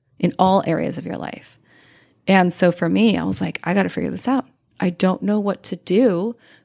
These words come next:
but I kinda know what I care about." And for me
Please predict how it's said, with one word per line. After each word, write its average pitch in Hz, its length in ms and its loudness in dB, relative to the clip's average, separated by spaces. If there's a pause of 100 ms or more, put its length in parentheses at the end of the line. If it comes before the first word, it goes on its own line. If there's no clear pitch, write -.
(100)
but 190 100 2
I 185 80 4
kinda 240 440 2
know 254 160 2
what 220 120 2
I 196 80 0
care 247 380 0
about." - 480 -4 (400)
And 180 140 2
for 185 120 2
me 190 520 2